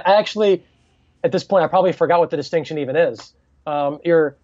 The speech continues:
you're talking to a human being and you're communicating, and you're trying to communicate in a way that resonates with the person you're talking to. And so whatever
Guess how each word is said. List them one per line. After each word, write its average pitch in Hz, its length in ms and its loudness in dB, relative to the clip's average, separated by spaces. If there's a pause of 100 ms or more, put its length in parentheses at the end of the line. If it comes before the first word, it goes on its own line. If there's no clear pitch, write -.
(180)
you're 165 80 -2
talking 165 300 0
to 180 140 0
a 151 40 0
human 147 280 -4
being 156 260 0
and 156 60 -4
you're 143 100 -2
communicating, 151 680 0
and 135 140 -4 (320)
you're 143 80 -8
trying 160 240 -2
to 151 120 -6
communicate 151 520 0
in 139 80 -6
a 135 60 -4
way 139 220 2
that 135 100 -2
resonates 135 680 -4 (380)
with 151 140 -4
the 139 40 -4
person 151 320 0
you're 131 80 -4
talking 151 340 -2
to. 123 260 -10
And 127 180 -10
so 143 160 -2
whatever 151 500 2